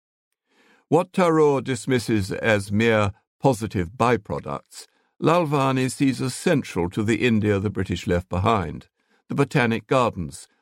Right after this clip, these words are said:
the Forest Conservancies, the Archaeological Survey of India,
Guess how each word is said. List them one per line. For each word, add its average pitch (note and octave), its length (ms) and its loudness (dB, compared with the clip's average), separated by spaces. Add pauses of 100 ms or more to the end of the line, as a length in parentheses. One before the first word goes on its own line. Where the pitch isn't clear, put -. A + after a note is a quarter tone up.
the - 60 -2
Forest B2 480 0
Conservancies, A2 960 -4 (380)
the C#2+ 120 0
Archaeological A#2+ 840 0
Survey G#2 480 2
of G2 120 0
India, F2+ 500 0